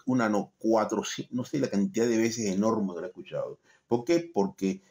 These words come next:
es un tipo que te suenan todas las, no es que te suenen todas las notas, te suena todo con un nivel de armonía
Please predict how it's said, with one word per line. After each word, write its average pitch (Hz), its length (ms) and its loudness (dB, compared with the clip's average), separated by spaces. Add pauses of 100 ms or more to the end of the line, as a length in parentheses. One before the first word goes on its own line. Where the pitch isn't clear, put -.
(720)
es 110 220 0
un 127 100 4
tipo 127 260 2
que 107 120 0
te 98 180 -2
suenan 135 420 2
todas 147 260 6
las, 120 80 4
no 160 100 4
es - 40 -6
que 143 120 2
te 104 100 0
suenen 127 300 4
todas 113 200 4
las - 80 2
notas, 95 180 -2
te 101 80 -2
suena 160 300 2
todo 131 200 2
con 110 140 4
un 151 140 2
nivel 135 380 2
de 107 120 4
armonía 107 800 2